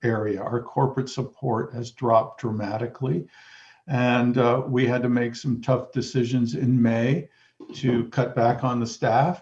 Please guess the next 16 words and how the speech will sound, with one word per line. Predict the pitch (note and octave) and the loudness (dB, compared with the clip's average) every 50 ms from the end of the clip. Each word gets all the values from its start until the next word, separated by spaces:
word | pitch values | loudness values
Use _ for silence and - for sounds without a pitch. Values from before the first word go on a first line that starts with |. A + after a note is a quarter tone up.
| - - | -8 -8
but | B2 A#2+ C#3 - | -8 -8 -4 -2
we | E3 B2+ B2+ | 0 2 2
have | C3 B2+ B2+ | 2 0 0
to | - C#3 | 0 0
live | B2 A#2+ B2 C#3 C3+ C#3 | 2 6 6 6 6 4
within | B2 C3 C3 - C3+ B2 A#2 | 2 0 0 2 2 2 2
our | A#2+ A#2 A#2+ | 2 2 2
means. | A#2 A2 A2+ A#2 C3+ D#3 F3 D#3+ B2+ | 0 0 0 -2 -2 -2 -2 -4 -4
Our | B2 - A#2 A2 G#2 | -4 -4 -4 -4 -2
revenue | G#2+ A2 A2 A2 A2 A#2+ A#2 A#2+ A#2+ A2+ | -2 -2 0 0 2 2 2 2 2 2
has, | A2 A#2+ A#2 A#2 A#2 - - - - | 0 2 2 2 0 -4 -8 -12 -8
has | - A2 A2+ A2 G#2+ | -6 -4 -4 -4 -6
declined | - D3 C#3 - - - A#2 A2+ A2+ A2+ A#2 A#2+ B2 | -6 -8 -10 -6 -4 -2 -2 0 0 0 0 0 0
a | B2 | 0
little | A2+ A2+ A#2 A2+ G#2+ A2 | -2 -2 -2 -2 -2 -2
bit, | D3+ - | -2 -2